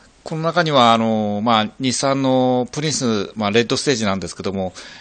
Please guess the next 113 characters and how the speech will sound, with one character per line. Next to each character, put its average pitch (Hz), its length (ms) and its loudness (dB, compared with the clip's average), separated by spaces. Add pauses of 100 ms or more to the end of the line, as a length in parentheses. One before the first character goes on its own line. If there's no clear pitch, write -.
(100)
ま 113 160 0
あ、 117 60 2
新 165 180 0
し 202 140 -2
い - 20 -4
機 - 80 -10
械 135 160 4
を 110 40 4
導 104 200 0
入 98 80 -6
し 95 100 -6
ま 104 140 -2
し - 60 -6
た。 76 140 -8 (400)
え 101 100 -6
ー、 101 40 -6
そ 131 140 -6
の 147 80 -6
機 - 60 -18
械 156 140 2
は 127 140 2
ス - 140 -2
ラ 139 120 4
ッ 139 40 -10
ジ 156 120 -4
ラ 160 160 2
イ 151 60 2
ナ 110 300 2
ー - 20 -6
と - 140 -10
い 101 100 -4
う 101 80 -4
も 98 80 -4
の 98 80 -4
で、 98 220 0
エ - 20 2
ン 135 80 0
ジ 127 100 -4
ン 123 60 -2
内 110 160 4
部 127 80 -2
を 120 80 2
丸 98 240 0
洗 113 140 2
い 117 80 0
し - 100 -6
ま 90 120 -6
す - 80 -10
と 85 100 -8
い - 20 -6
う 73 40 -12
こ 80 100 -12
と - 80 -16
で 82 80 -12
す。 - 160 -12 (280)
ま 107 120 -2
あ、 101 40 0
通 131 260 -4
常 135 140 0
の 127 360 2
オ 135 80 2
イ - 20 -2
ル 131 60 -4
交 139 180 -2
換 117 240 0
で 113 80 -2
は 117 100 2
従 131 180 0
来 117 120 2
の 110 80 0
方 110 160 -6
法 123 120 -2
で 143 60 0
は 123 60 4
お 110 60 0
届 107 220 -8
け - 40 -14
で 110 60 -8
き - 20 -4
な 107 80 -2
か 101 120 -4
っ - 20 -18
た - 160 -6
も 117 80 -2
の 143 160 2
を、 104 100 0 (320)
汚 117 180 2
れ 151 80 6
を 151 60 8
き - 160 -8
れ 135 140 4
い - 20 0
に 107 80 0
い - 40 -4
た 87 120 -8
し 80 80 -10
ま 95 80 -4
す - 100 -8
と - 80 -8
い 90 40 -4
う - 20 -10
こ 90 100 -10
と 85 80 -10
で、 87 100 -6
特 135 200 -6
に 127 80 0
お 120 80 0
す - 80 -10
す - 80 -8
め 127 60 -4
な 143 100 -4
の 175 80 -4
が、 139 220 2